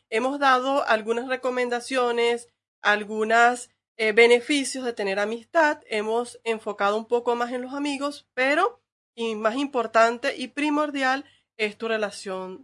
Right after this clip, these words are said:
de pareja. Así que, primero, en esta fecha, en esta semana y por siempre, es tu esposo y tu esposa. Y bueno, allí de segundo están todos tus amigos, tu relación familiar,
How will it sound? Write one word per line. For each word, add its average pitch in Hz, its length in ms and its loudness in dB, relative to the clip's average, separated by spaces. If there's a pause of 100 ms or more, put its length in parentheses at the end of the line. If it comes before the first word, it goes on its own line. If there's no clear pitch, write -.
de 214 160 0
pareja. 165 540 -4
Así 180 300 -14
que, 302 280 0 (440)
primero, 285 520 2 (240)
en 226 140 -6
esta 262 280 -8
fecha, 277 400 -6
en 240 100 -6
esta 208 160 -12
semana 214 580 -2
y 220 80 -14
por 240 200 -8
siempre, 254 540 -6
es 190 160 -14
tu 208 100 -16
esposo 233 420 -6
y - 20 -12
tu 311 100 -14
esposa. 294 480 -8 (300)
Y 294 60 -12
bueno, 277 260 0
allí 220 180 -6
de 202 80 -4
segundo 202 420 -10
están 208 440 -6
todos 208 320 -6
tus 233 140 -10
amigos, 269 680 -4
tu - 80 -10
relación 190 460 -8
familiar, 247 580 -4